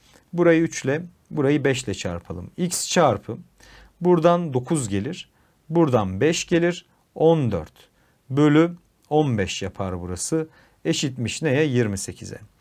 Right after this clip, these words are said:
Şimdi on dört x içler dışlar çarpımı yapıp on beşi de karşıya atalım. On beş çarpı yirmi sekiz.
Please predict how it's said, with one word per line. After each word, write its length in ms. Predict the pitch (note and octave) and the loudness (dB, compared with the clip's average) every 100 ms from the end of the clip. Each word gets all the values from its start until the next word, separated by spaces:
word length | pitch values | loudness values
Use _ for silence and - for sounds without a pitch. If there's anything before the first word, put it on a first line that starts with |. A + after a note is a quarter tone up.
| - - - | -20 -20 -8
Şimdi 260 | - G3 | 2 4
on 400 | G3+ G3+ G#3+ G#3 | 6 4 4 6
dört 300 | F3+ E3 - | 8 8 6
x 440 | G3+ G3 - - - _ _ _ _ | -4 -4 -6 -8 -12 _ _ _ _
içler 420 | D#3 - F3+ E3+ E3 | -6 0 6 6 6
dışlar 320 | - F#3 F3 | 2 4 4
çarpımı 440 | - D3 C3+ C3+ | 4 2 2 0
yapıp 200 | B2+ F3+ | 0 2
on 180 | E3+ D3+ | 2 2
beşi 180 | C#3+ D3+ | 0 0
de 100 | D3 | 0
karşıya 420 | D3 C3+ - C3+ | 0 0 0 -2
atalım. 380 | A#2+ A2 E3+ G3 _ _ _ | 0 -4 -6 -10 _ _ _
On 320 | D3+ E3+ D#3 | 2 2 2
beş 280 | B2 G#2+ - | 0 0 -4
çarpı 380 | - A2 F#2 F#2+ | -2 -2 -2 -4
yirmi 300 | F#2+ F#2+ F2+ | -4 -4 -4
sekiz. 480 | - F2+ E3 F3 | -6 -8 -8 -10